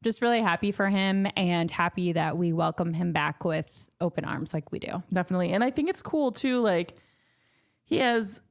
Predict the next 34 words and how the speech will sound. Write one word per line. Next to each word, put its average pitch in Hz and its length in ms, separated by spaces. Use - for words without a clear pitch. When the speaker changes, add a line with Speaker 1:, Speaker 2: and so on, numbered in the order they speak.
Speaker 2:
a 208 80
bye 180 300
week 214 300
and 180 160
comes 180 380
back 160 360
Speaker 1:
Yeah. 180 220
Speaker 2:
to - 200
us. 180 500
Speaker 1:
Yeah. 180 200
Speaker 2:
That's 220 260
cool. - 380
Speaker 1:
It's - 160
really 185 180
cool. - 300
I 220 120
hope 240 340
that 220 260
that 190 200
relationship 180 640
continues 175 520
regardless 156 560
of 214 120
what 214 240
his 202 300
N 190 120
F 190 140
L 190 120
career 175 580
pans 175 240
out 175 180
to - 120
be. 180 380
Um, 165 460